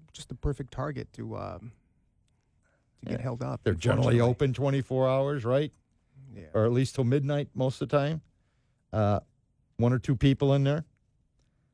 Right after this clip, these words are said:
Speaker 2: A lot of immigrants don't speak great English, don't wanna get involved.
Speaker 1: Yeah, for the most
Speaker 2: I
Speaker 1: part.
Speaker 2: mean, they're a good target. They're an attractive target.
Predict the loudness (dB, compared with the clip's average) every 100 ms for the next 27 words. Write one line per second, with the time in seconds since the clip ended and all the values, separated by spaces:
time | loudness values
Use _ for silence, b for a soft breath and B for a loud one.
0 | _ _ _ _ _ _ _ _ _ 2
1 | 4 2 4 2 2 -4 -4 -4 -4 -6
2 | -2 0 2 0 0 -2 -4 -6 -18 _
3 | _ _ _ _ -2 0 0 2 2 2
4 | 2 2 0 -4 -14 _ _ _ _ _
5 | _ _ -10 -8 -10 -12 -10 -8 -6 -2
6 | 0 0 0 0 0 2 0 0 -2 -2
7 | -2 -2 -2 -2 -2 -4 -8 0 2 2
8 | -2 -4